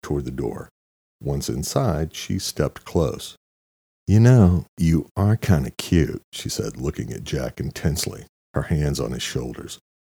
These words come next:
"I actually liked you." "Shame you couldn't follow directions," she said. She leaned in close, her lips brushing against his, then pressed her face to the side of his.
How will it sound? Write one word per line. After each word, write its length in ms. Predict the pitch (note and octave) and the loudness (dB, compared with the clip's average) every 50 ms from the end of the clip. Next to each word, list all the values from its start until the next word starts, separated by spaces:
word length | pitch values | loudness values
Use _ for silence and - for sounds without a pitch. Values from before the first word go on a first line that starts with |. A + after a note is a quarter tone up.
| _ _ _ _ _ - | _ _ _ _ _ -2
"I 120 | - E3 | 2 2
actually 420 | D#3+ D3+ D3+ - - C#3+ C#3+ C#3+ | 4 4 2 2 0 2 2 4
liked 380 | C#3 C3+ A#2+ A#2+ B2+ B2 - - | 4 2 2 0 0 -2 -4 -6
you." 180 | C#3 B2 A2 - _ _ _ _ _ _ _ _ _ _ _ _ _ _ | -6 -6 -8 -10 _ _ _ _ _ _ _ _ _ _ _ _ _ _
"Shame 380 | - F2+ - F2 E2+ F2 D#2+ C#2+ | -6 -2 2 4 6 6 6 4
you 60 | B1 | 2
couldn't 260 | - - D#2+ A#1 B1 | 0 -2 -2 -2 -2
follow 300 | - - C#2 C2 C2 A1+ | -4 -4 -4 -4 -4 -6
directions," 580 | - - G#1+ A#1 B1+ C2 C#2 - - - - - | -6 -8 -8 -8 -6 -6 -8 -8 -6 -6 -6 -6
she 140 | - - - | -6 -8 -6
said. 380 | - - - A1+ A1 G#1 A#1 - _ _ _ _ _ _ _ _ _ _ _ _ _ _ _ _ _ _ | -6 -6 -6 -8 -10 -12 -14 -16 _ _ _ _ _ _ _ _ _ _ _ _ _ _ _ _ _ _
She 160 | - - G#2 | -8 -4 -2
leaned 320 | G2+ F#2+ D#2 D#2 E2+ E2+ D#2+ | 0 2 2 4 4 2 2
in 160 | E2 E2+ E2 | 2 0 0
close, 560 | - - - C2 A#1 A#1+ A#1+ B1+ - - - - | -2 -4 -6 -6 -4 -4 -6 -8 -10 -14 -8 -4
her 100 | - D#2 | -2 0
lips 320 | D#2 E2 E2 C#2+ - - | 2 2 0 0 -2 -6
brushing 500 | - _ - C2 C2 - - - B1+ B1+ | -12 _ -6 -6 -4 -4 -4 -4 -4 -6
against 380 | B1+ B1 A#1+ C#2 C#2+ - - - | -6 -6 -4 -4 -4 -4 -4 -2
his, 440 | - D#2 C#2 B1+ B1 B1 B1+ - - _ _ _ _ _ _ _ | 0 0 0 0 -2 -2 -6 -8 -12 _ _ _ _ _ _ _
then 120 | - G#2+ G2+ | -2 -2 -2
pressed 280 | - - G#2 - - | 0 0 -2 0 0
her 60 | - - | -4 -6
face 440 | - - - D#2+ C#2 C#2+ C#2 - - | -4 -2 -2 0 0 0 -2 -4 -6
to 120 | - - | -8 -8
the 80 | - - | -8 -6
side 320 | - - - A1+ A#1 A#1 | -6 -6 -6 -6 -6 -8
of 120 | - - - | -10 -10 -10
his. 360 | - B1 G#1 G1+ - - | -8 -8 -6 -8 -10 -12